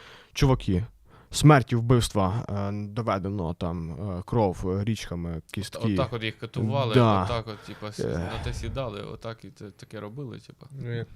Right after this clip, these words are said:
Speaker 3: якщо брати... я насамперед, я говорю, що це моя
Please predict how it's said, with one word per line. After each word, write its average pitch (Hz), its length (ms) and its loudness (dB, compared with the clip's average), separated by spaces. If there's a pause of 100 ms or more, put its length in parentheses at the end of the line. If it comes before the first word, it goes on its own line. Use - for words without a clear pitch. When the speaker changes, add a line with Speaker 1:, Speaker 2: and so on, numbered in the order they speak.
(160)
Speaker 3:
якщо - 340 -10
брати... 117 280 -12 (120)
я 117 80 -10
насамперед, 120 540 -8
я 107 80 -6
говорю, 117 220 -10
що 123 120 -18
це - 160 -16
моя 104 340 -10